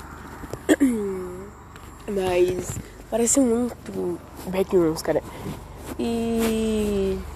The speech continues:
é, vamos falar sobre Backrooms, né? Olha, não entendo muito sobre Backrooms. Entraria, mas não saberia se eu conseguiria sair. Olha, a gente vai falar de Backrooms, vou falar do que eu acho, que eu acho que vai acontecer um apocalipse zumbi.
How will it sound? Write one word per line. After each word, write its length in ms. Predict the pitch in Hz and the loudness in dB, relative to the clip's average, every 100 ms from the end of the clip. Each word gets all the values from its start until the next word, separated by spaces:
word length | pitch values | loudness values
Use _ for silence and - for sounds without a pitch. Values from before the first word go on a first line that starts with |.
| - - - - - - - - - - | -12 -14 -14 -14 -14 -14 -14 -14 -12 -4
é, 220 | 320 330 | 4 6
vamos 200 | 320 320 | 6 2
falar 180 | 349 381 | 2 2
sobre 200 | 330 302 | 4 2
Backrooms, 600 | 254 320 - 320 359 381 302 | 6 4 6 4 6 6 4
né? 200 | 381 339 - - - - - - | 2 0 -6 -14 -14 -14 -4 4
Olha, 240 | 277 214 | 4 4
não 200 | 240 330 | 2 2
entendo 260 | 330 330 320 | 2 2 2
muito 220 | 302 294 | 0 2
sobre 180 | 311 226 | 0 0
Backrooms. 840 | - 269 277 294 311 220 185 - | 2 2 2 0 2 2 0 -2
Entraria, 640 | 214 226 233 226 277 294 240 | -6 -2 0 2 4 4 4
mas 220 | 220 214 | 2 2
não 100 | 233 | 0
saberia 680 | - 240 226 240 233 247 269 | -2 0 2 2 2 2 0
se 240 | - - | 0 -2
eu 100 | 247 | -4
conseguiria 640 | - 277 262 269 247 254 262 | -2 -2 -2 -2 -2 0 0
sair. 360 | 269 277 202 151 - - - - - - | 2 4 4 2 -2 -10 -10 -8 -8 -4
Olha, 260 | 339 320 208 - - - - - - - - | 2 4 4 0 -10 -10 -8 -6 -6 -4 2
a 100 | 294 | 4
gente 180 | 339 381 | 6 4
vai 80 | 381 | 2
falar 240 | 359 247 | 4 2
de 120 | 185 | 4
Backrooms, 500 | 190 185 196 214 196 | 0 2 0 2 0
vou 80 | 202 | -4
falar 340 | - 226 233 226 - - - - 247 | -2 2 2 2 -4 -12 -14 -12 -8
do 120 | 240 | -6
que 120 | - | 0
eu 160 | 294 247 | 2 4
acho, 280 | 254 247 | 2 0
que 100 | - | 0
eu 100 | 247 | 0
acho 140 | 233 226 | 0 -2
que 80 | 226 | -6
vai 100 | 220 | -4
acontecer 300 | 220 214 214 | -4 -4 -4
um 80 | |
apocalipse 540 | 208 214 208 202 196 214 | -6 -4 -2 -2 -2 -6
zumbi. 280 | 247 202 | -4 -2